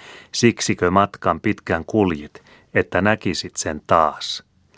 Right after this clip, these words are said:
Lennä, liehu, rakentele seinälle pieni pesäsi. Iloksemme visertele ja vietä täällä kesäsi." Kesä oli Pääskysen matkassa. Hyvää kesää käkikin kukkui.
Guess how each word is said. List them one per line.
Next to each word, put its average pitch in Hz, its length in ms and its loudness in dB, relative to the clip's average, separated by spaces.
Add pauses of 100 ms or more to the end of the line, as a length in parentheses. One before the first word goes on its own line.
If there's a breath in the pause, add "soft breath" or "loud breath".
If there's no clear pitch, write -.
(380 soft breath)
Lennä, 98 520 2
liehu, 92 520 2
rakentele 82 800 -4
seinälle 87 640 0 (120)
pieni 87 320 0
pesäsi. - 640 -2 (500 soft breath)
Iloksemme 87 720 0
visertele 85 760 -4
ja 82 180 -6
vietä 95 360 2 (160)
täällä 80 460 0
kesäsi." - 600 -4 (680)
Kesä 78 300 -4
oli 71 140 -6
Pääskysen 82 580 -2
matkassa. - 600 -6 (680)
Hyvää 85 240 0
kesää 90 420 -4
käkikin 90 480 -6
kukkui. - 500 -14